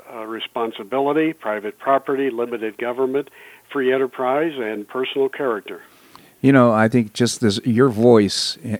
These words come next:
Speaker 2: in the community and for young people right now is so important when you think about the context of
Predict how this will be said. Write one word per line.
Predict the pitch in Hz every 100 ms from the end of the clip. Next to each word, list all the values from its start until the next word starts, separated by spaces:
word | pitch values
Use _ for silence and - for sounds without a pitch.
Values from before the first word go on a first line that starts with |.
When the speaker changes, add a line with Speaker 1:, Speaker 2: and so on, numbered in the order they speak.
| -
Speaker 2:
in | 123 120
the | 107
community | - 123 123 113 95 90
and | 87
for | - 95
young | 95 98
people | 98 120 104
right | 98 95
now | 95
is | 92
so | - - 151
important | 127 104 113 -
when | 104
you | 98
think | - 165
about | 120 107
the | -
context | - 131 131 120 113 104 -
of | -